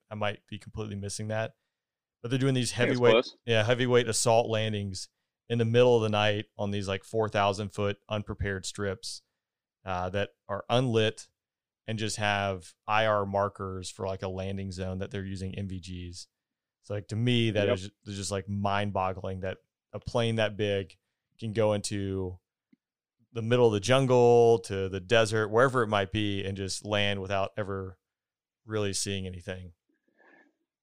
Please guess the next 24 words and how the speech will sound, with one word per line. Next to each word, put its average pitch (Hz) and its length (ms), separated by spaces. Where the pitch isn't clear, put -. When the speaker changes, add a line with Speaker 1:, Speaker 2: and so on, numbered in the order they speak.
Speaker 2:
Yeah, 147 120
I 156 60
think, 185 220
uh, 156 180
when 156 100
you 143 80
go 147 140
through 147 160
training, 135 560
you, 123 300
you 131 100
know, 110 120
it's, - 260
you 123 60
get 120 120
trained 131 260
on 127 240
it. 120 100
It's - 140
awesome 123 500
when 117 140
you're 107 80
doing 117 260
it, 117 240